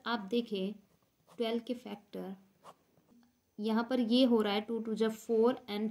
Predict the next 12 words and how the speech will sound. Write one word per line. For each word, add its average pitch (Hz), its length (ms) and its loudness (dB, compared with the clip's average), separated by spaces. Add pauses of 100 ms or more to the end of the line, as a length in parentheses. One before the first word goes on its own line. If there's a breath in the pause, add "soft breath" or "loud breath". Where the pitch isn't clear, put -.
थ्री, 175 300 -4 (400 soft breath)
मतलब 247 360 -6
फ़ोर 294 300 0
और 294 160 4
थ्री 269 220 -4
इसके 269 240 -4
फैक्टर 226 440 -4
है। 240 140 0
अगर 226 260 0
आप 269 240 0
फ़ोर 254 140 -2
माइनस 247 420 0